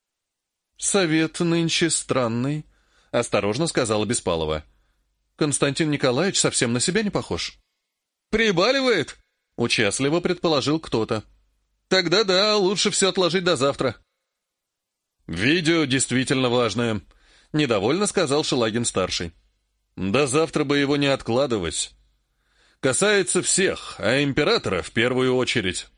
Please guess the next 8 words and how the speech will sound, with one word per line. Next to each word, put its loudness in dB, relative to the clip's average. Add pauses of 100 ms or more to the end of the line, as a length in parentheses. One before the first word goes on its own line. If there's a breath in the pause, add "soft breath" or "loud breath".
(960)
«Константин 0
Николаевич 2
вряд 2
ли 0
сегодня 0
вернется», -2 (340 soft breath)
заметила 0
Беспалова. -2